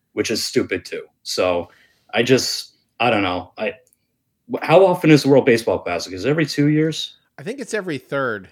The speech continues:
Speaker 2: if I'm not
Speaker 1: Every
Speaker 2: mistaken.
Speaker 1: third.
Speaker 2: Uh, third or
Speaker 1: Okay.
Speaker 2: fourth, let's put it that way.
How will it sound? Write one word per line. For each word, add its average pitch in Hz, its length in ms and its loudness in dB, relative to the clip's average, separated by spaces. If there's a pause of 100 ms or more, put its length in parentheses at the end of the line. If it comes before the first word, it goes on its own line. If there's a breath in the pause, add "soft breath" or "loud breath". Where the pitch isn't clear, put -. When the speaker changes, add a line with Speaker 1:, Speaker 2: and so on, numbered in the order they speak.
(100)
Speaker 2:
if 107 80 -20
I'm 117 140 -14
not 104 120 -16 (140)
Speaker 1:
Every 113 200 0
Speaker 2:
mistaken. 92 320 -6
Speaker 1:
third. - 40 -14
Speaker 2:
Uh, 127 260 -12
third 190 220 -4
or - 40 2
Speaker 1:
Okay. 110 200 0
Speaker 2:
fourth, 110 320 -8
let's 110 160 -16
put 123 140 -14
it 104 80 -14
that 101 200 -12
way. 98 220 -12